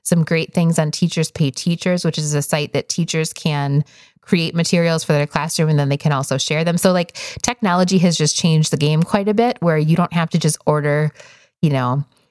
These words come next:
physical product from some somewhat <laughs> antiquated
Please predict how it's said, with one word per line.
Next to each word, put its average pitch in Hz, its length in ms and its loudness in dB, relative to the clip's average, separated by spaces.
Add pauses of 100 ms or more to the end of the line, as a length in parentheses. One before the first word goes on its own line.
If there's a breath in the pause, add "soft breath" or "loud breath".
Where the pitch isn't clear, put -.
(320)
physical 170 440 2
product 143 480 -2
from 143 200 -2
some 143 300 0
somewhat 147 520 0
<laughs> - 40 -2
antiquated 160 960 2